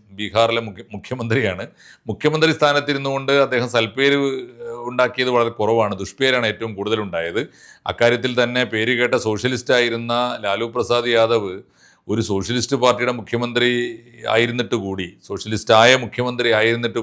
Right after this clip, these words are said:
കൂടി വലിയ കുംഭകോണമാണ് വരുത്തി വെച്ചത്. അദ്ദേഹ-, അദ്ദേഹത്തിൻ്റെ പേരിലാണ് കാലിത്തീറ്റ കുംഭകോണം ഉണ്ടായത്. കാലികളെ, പ്രത്യേകിച്ച് പശുക്കളെ അദ്ദേഹത്തിന് വലിയ ഇഷ്ടമാണ്. അദ്ദേഹത്തിന് കാലികളെ വളർത്താനും ഇഷ്ടമാണ്. പക്ഷേ കുംഭകോണം നടന്നത് ഇല്ലാത്ത പശുക്കളുടെയും ഇല്ലാത്ത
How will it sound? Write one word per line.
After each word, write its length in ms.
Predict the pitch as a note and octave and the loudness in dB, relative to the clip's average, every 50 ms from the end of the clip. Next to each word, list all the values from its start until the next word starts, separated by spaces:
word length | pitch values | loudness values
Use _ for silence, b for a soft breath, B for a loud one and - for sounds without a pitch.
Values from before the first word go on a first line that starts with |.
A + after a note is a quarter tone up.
| G2 | -6
കൂടി 180 | G2+ G2+ G#2+ B2 C#3 D3 - b b b b b - G2+ | -6 -6 -4 -4 -6 -6 -8 b b b b b -4 -2
വലിയ 220 | A2 A#2+ B2+ C3+ C3 - | 0 2 2 2 2 0
കുംഭകോണമാണ് 680 | A2+ A2+ A#2 A#2+ B2+ C3 C3 C3 B2 A#2 G#2+ G#2 G2 G2 F#2+ | -2 0 2 4 4 6 4 4 2 2 0 0 -2 -2 -4
വരുത്തി 240 | F#2 F2 F2 - G2+ F#2+ | -6 -6 -6 -6 -6 -6
വെച്ചത്. 220 | F2+ - - F2+ F2+ | -6 -8 -8 -8 -4
അദ്ദേഹ-, 260 | F#2 G#2 G#2 G2+ A2 G#2+ | -2 0 0 0 0 -2
അദ്ദേഹത്തിൻ്റെ 400 | G2 G2+ G2+ G#2 G2+ A2+ A2+ A2 G2+ | -2 -2 -2 -2 -2 -2 -2 -2 -2
പേരിലാണ് 360 | G#2+ G#2+ G#2 G#2+ G#2 G#2+ G#2+ G2+ - | -2 -2 -2 -2 -4 -4 -4 -4 0
കാലിത്തീറ്റ 480 | F#2+ F#2+ G2+ A2+ A#2 - B2 A#2+ G2+ A#2+ A2 G2 | 0 0 0 0 -2 -4 -4 -2 0 0 0 0
കുംഭകോണം 440 | G#2+ G#2 F#2+ G2 G2+ G#2 G2+ G2 F#2+ F2+ | -2 -6 -4 -4 -2 -2 -4 -4 -6 -6
ഉണ്ടായത്. 360 | F2 E2+ F2 F2 F2 F#2 A#2+ E3 - B B B B B B B B - | -6 -6 -4 -4 -2 -2 -2 -4 -4 B B B B B B B B 0
കാലികളെ, 500 | G2 G#2 A2+ B2+ C#3 C3 C3 A#2+ G2 F2 E2+ - - - | 2 4 4 4 4 4 4 4 2 2 -2 -6 -12 -12
പ്രത്യേകിച്ച് 340 | G2 F2 G#2+ G#2 G2+ A2+ F#2+ - | -6 -2 -2 -2 -2 -2 -2 0
പശുക്കളെ 460 | G2+ F#3+ - - A#2+ - C#3+ C#3+ C#3 C3 | 0 0 -2 -4 -6 -2 0 2 2 2
അദ്ദേഹത്തിന് 340 | A#2 A2+ A2+ A2+ A2 A2+ A2 G#2 | 4 4 2 2 2 0 -6 -6
വലിയ 180 | G2 G2 G#2 G#2+ G#2 G2 | -4 -4 -4 -4 -4 -6
ഇഷ്ടമാണ്. 440 | F#2 - - A#2 A2 G#2 F#2+ F#2+ G#2 A2 G#2+ | -8 -6 -4 -4 -2 -2 -2 -4 -4 -6 -6
അദ്ദേഹത്തിന് 520 | G2+ F#2+ G2+ F#2+ G2+ F#2+ G#2 G#2 G2+ G2+ G2+ G2 F#2+ G2 G2 - - | -4 -4 -4 -4 -4 -6 -6 -8 -6 -6 -6 -6 -8 -10 -10 -6 -2
കാലികളെ 400 | G2+ G2 G2+ G#2+ G#2 A2 G#2+ G2+ F#2+ | 0 0 0 0 0 0 0 0 0
വളർത്താനും 460 | F#2 G2 G2+ G#2 - C3 B2+ B2+ B2+ A2+ | 0 -2 -2 -2 0 -2 -2 -2 -2 -6
ഇഷ്ടമാണ്. 440 | - - G#2 F#2+ F2+ E2 E2 G2+ C3 E3 - B B B B B B - | -8 -6 -6 -6 -6 -6 -6 -6 -6 -8 -8 B B B B B B -4
പക്ഷേ 240 | G2+ - - A#2 A2+ A2+ A2 G2+ - | -4 -2 2 2 4 4 4 2 -2
കുംഭകോണം 520 | G2+ G2 G2+ A#2+ C3 C3+ C#3 C#3+ C#3+ C#3+ C3+ | -4 -2 2 2 4 4 4 2 2 2 2
നടന്നത് 300 | A#2+ A2+ A2 A2+ A2+ A2 G#2+ G#2 | 0 0 0 0 -2 -2 -2 -4
ഇല്ലാത്ത 440 | G#2 G#2+ A#2+ C3 C3+ C3+ - C#3+ A#2+ A#2+ | -4 0 2 2 2 2 2 2 2 2
പശുക്കളുടെയും 600 | A#2 A2 - A#2 G#2 - A2+ G#2+ G#2+ G#2+ G#2 G2+ G2 | 0 -2 -4 -8 -6 -6 -4 -4 -2 -4 -4 -4 -6
ഇല്ലാത്ത 340 | G2+ G#2+ A#2 B2 A#2+ - | -2 0 0 0 0 0